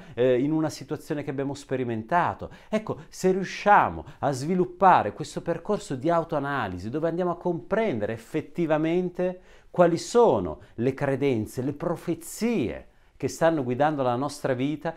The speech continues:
allora possiamo cambiarle. Allora possiamo andarle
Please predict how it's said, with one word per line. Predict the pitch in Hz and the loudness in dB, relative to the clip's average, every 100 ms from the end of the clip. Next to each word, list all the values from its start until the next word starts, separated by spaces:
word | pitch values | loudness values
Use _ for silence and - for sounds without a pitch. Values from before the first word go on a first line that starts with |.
| - | -4
allora | - 190 226 202 | 6 8 8 6
possiamo | 156 - 151 151 | 0 2 2 4
cambiarle. | 143 123 104 67 60 - - _ - - - _ - - - | 2 2 0 0 -4 -12 -20 _ -20 -20 -20 _ -20 -10 2
Allora | 143 175 139 | 8 8 8
possiamo | 117 131 123 | 2 -2 2
andarle | 127 131 131 | 4 4 2